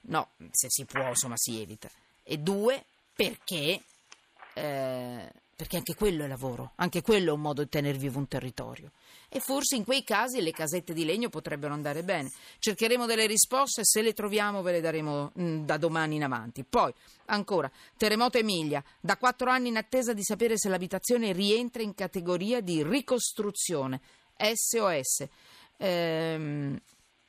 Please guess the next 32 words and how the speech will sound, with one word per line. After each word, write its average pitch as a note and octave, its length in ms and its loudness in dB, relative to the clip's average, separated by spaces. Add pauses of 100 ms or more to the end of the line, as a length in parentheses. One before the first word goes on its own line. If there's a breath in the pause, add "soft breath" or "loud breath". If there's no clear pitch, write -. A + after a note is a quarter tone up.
(300)
sette F#3+ 340 2
tre E3 200 -6
zero D3+ 180 -4
finale. - 380 -14
E D#3+ 100 -2
ancora G3 360 2
un F3 60 -2
altro G3 220 -2
messaggio: D#3+ 380 -2
"Cara G3 180 0
Emanuela, D#3+ 400 -2
questi F#3+ 300 -2
sindaci F#3 420 2
dovrebbero D3+ 440 -2
aver D3+ 120 -2
paura D#3 340 -2
che C3+ 120 -8
per D3 140 -6
risolvere D#3 540 0 (360 soft breath)
i A3 140 2
problemi E3 600 0 (320 loud breath)
sia F3+ 200 -2
stato A#3 280 -2
istituito F#3+ 500 -4
un F3 100 -2
commissario G3+ 640 2
straordinario." F#3+ 1160 0
Ha E3 100 -6
messo F3 220 -6
tre F3 160 -8
punti F3 320 -10
esclamativi. D3+ 680 -8